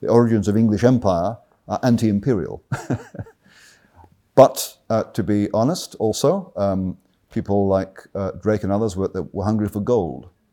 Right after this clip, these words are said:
Um, and, um, uh, at the time, I don't think they were particularly hungry for land, uh, but they were hungry for gold. So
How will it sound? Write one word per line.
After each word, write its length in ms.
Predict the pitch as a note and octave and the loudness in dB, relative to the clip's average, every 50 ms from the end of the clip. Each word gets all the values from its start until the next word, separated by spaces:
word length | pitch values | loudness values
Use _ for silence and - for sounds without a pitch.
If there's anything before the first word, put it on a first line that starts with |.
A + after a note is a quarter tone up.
| _ _ _ _ _ _ _ _ _ _ _ - | _ _ _ _ _ _ _ _ _ _ _ -4
Um, 720 | F#2 F#2+ G2 G2 G2 G2 G2 G2 G2 F#2+ F#2+ F#2+ - - _ - | -2 0 2 2 2 2 2 0 0 -2 -4 -6 -8 -12 _ -8
and, 520 | G2+ G2+ G2 G2 F#2+ F#2+ F#2+ F#2 F2+ - - - | -4 -2 0 0 0 -2 -4 -4 -6 -8 -8 -6
um, 480 | - G2+ G2 F#2+ F#2 F2+ F2+ F#2 F2 E2+ - _ _ _ _ _ _ _ _ _ _ _ - | -2 0 0 0 0 -2 -2 -4 -6 -8 -12 _ _ _ _ _ _ _ _ _ _ _ -8
uh, 180 | F#2+ G2 - - | -6 -4 -4 -4
at 80 | - - | -2 -2
the 80 | C3 | 0
time, 260 | - - E3+ F3 C#3+ C3 | 2 4 6 6 8 6
I 120 | B2+ B2+ | 6 6
don't 160 | B2+ D#3 C3 | 6 4 2
think 140 | C3+ A2+ G#2 | 0 0 0
they 60 | A#2+ | 0
were 80 | A#2 A2 | 0 0
particularly 280 | - - - - A2 A2 | 0 -2 -4 -2 0 0
hungry 220 | A#2+ A2+ G#2+ G2+ | 0 0 0 -2
for 140 | - G#2+ G2 | -2 -2 0
land, 520 | G2+ A#2+ B2+ F#2+ E2 D#2 F#2 G#2+ D3+ - - _ _ _ _ _ _ _ _ _ _ _ - | 0 0 0 0 -2 -4 -6 -8 -8 -12 -14 _ _ _ _ _ _ _ _ _ _ _ -8
uh, 120 | G2 F#2+ | -6 -6
but 160 | F2 G2 F#2+ | -6 -6 -4
they 80 | - A2 | -4 -2
were 120 | A2 G#2+ | -2 -2
hungry 220 | G#2+ G#2+ G2 F2+ E2 | -2 -2 -4 -6 -6
for 120 | - F2 | -8 -8
gold. 400 | E2+ F#2+ F2 E2 D2+ B1+ D#2 F2 | -6 -6 -6 -6 -8 -10 -10 -6
So 300 | - - A#2 A2+ G#2+ - | 0 2 2 2 0 -4